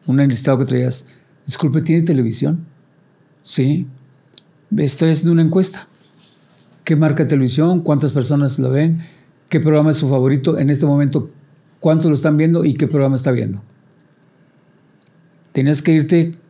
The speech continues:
calle por calle. Por ejemplo, empezabas en Venustiano Carranza,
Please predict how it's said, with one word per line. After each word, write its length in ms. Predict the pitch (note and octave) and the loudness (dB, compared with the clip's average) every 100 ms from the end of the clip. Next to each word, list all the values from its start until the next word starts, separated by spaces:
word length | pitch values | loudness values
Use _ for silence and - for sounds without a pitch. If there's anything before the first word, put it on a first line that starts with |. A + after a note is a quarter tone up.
| _ _ - | _ _ -6
calle 240 | C#3+ D3+ | 0 0
por 160 | C#3 A2+ | 2 0
calle. 420 | B2+ A#2 A2 B2 - _ | 0 -2 -2 -6 -10 _
Por 140 | C#3 | -4
ejemplo, 240 | A2+ B2+ C3+ | -2 0 0
empezabas 380 | G#2+ B2 D3 D3 | 0 0 2 2
en 100 | D#3 | 4
Venustiano 380 | C#3 B2 D#3 | 2 2 2
Carranza, 540 | D#3+ C#3 D#3 E3 F3+ | 2 2 2 2 0